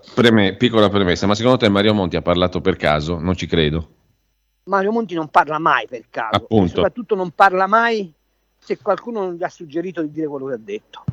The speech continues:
Speaker 2: Punto uno.
Speaker 1: Mm.
Speaker 2: Ok? Ma questo rientra sempre nel quadro del, delle varianti che si affacciano, eh?
Speaker 1: Mm.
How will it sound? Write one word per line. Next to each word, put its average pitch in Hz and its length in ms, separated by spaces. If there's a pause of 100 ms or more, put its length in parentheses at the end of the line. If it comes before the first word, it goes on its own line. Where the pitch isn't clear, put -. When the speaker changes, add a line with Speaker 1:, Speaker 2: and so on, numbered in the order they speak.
Speaker 2:
Punto 127 400
uno. 101 220 (260)
Speaker 1:
Mm. 82 80 (1080)
Speaker 2:
Ok? 175 400 (500)
Ma 277 280
questo 311 280
rientra 277 300
sempre 269 280
nel 254 160
quadro 269 300
del, 247 260 (460)
delle 220 260
varianti 233 540
che 202 120
si - 120
affacciano, 170 800
eh? 180 120 (440)
Speaker 1:
Mm. 92 160